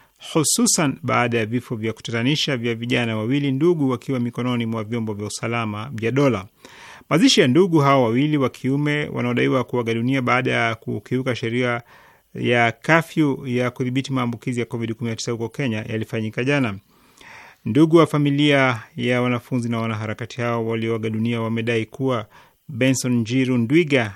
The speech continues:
aliyekuwa na umri wa miaka ishirini na miwili na Emmanuel Mutura Ndwiga aliyekuwa na umri wa miaka kumi na tisa waliuawa wakiwa katika,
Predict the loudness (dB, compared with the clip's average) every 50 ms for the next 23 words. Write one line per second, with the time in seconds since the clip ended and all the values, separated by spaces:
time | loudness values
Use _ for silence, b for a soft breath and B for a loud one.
0 | -10 -6 -4 -2 -2 -2 0 0 0 0 0 0 -2 -2 -2 -4 -4 -6 -8 -10
1 | -8 -6 -4 -2 0 0 0 0 0 -2 -6 -8 b b b b b b -8 -4
2 | 0 2 2 4 4 4 2 2 2 0 0 0 0 -2 -2 -4 -4 0 2 2
3 | 4 4 4 4 4 2 4 2 2 2 4 2 2 2 -2 -10 _ _ -8 -6
4 | -6 -6 -4 -4 -4 -2 -2 -2 -2 -2 -2 -2 -2 -4 -8 -6 -4 -4 -4 -4
5 | -4 -6 -6 -6 -6 -4 -6 -8 -8 B B B B B B B B B 4 4
6 | 6 6 8 8 8 8 6 6 4 0 -2 -2 -4 -2 -2 -2 -4 -4 -4 -2
7 | -2 -2 -2 -4